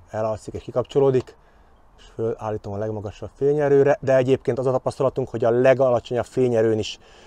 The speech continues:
ö, bőven elegendő. Ez direkt ilyen olvasó lámpa, hogy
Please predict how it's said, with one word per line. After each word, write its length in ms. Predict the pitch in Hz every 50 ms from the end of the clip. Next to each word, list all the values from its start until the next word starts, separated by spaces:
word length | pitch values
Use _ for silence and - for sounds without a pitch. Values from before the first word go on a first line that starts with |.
| - - - - -
ö, 280 | 117 113 110 110 104
bőven 380 | 101 95 117 120 113 110 113 110
elegendő. 560 | 113 120 139 151 180 175 180 170 190 185 190 -
Ez 100 | 131 117
direkt 260 | 170 156 135 - -
ilyen 160 | 127 123 127
olvasó 440 | 135 135 127 123 113 - - 117 117
lámpa, 380 | 135 151 165 151 - - 135
hogy 320 | 113 113 113 107 - -